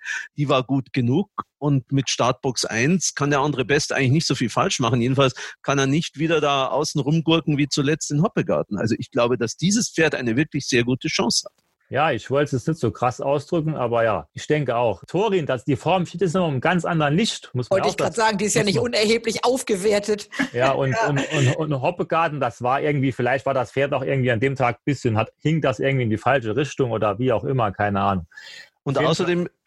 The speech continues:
Speaker 1: außerdem steht er wahrscheinlich höher als N E C.
Speaker 2: Das schon, aber der N E C, der ist so formkonstant.
Speaker 3: Ja, und
Speaker 2: Ja.
Speaker 3: der Trainer hat ja auch riesig Form, muss man ja auch sagen, den darf man
Speaker 1: Ja.
Speaker 3: auf keinen Fall, also rauslassen darf man den auf gar keinen Fall.
Speaker 2: Aber
Speaker 3: Das
Speaker 2: gut, aber
Speaker 3: muss man
Speaker 2: ihr müsst das entscheiden. Wenn jetzt, wenn jetzt f-, fünf Mann sagen, Startbox dreizehn ist scheiße,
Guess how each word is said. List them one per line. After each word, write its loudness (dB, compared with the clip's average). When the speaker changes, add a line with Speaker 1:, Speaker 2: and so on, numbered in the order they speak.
Speaker 1:
außerdem 0
steht 0
er 0
wahrscheinlich 0
höher 2
als -4
N 0
E 0
C. 0
Speaker 2:
Das 0
schon, -2
aber 0
der 0
N 0
E 0
C, 0
der 0
ist -4
so 2
formkonstant. -2
Speaker 3:
Ja, 0
und -2
Speaker 2:
Ja. 2
Speaker 3:
der -12
Trainer 0
hat -4
ja 2
auch -2
riesig 0
Form, 0
muss -6
man 0
ja 2
auch 0
sagen, 0
den -2
darf 0
man 0
Speaker 1:
Ja. 0
Speaker 3:
auf 4
keinen 0
Fall, -8
also 2
rauslassen 0
darf -2
man -2
den 0
auf -6
gar 0
keinen -4
Fall. -6
Speaker 2:
Aber 2
Speaker 3:
Das 0
Speaker 2:
gut, 0
aber 2
Speaker 3:
muss -2
man -8
Speaker 2:
ihr 2
müsst 0
das 2
entscheiden. 0
Wenn 0
jetzt, -2
wenn 4
jetzt -2
f-, -2
fünf 0
Mann 0
sagen, 0
Startbox -2
dreizehn 0
ist -6
scheiße, -2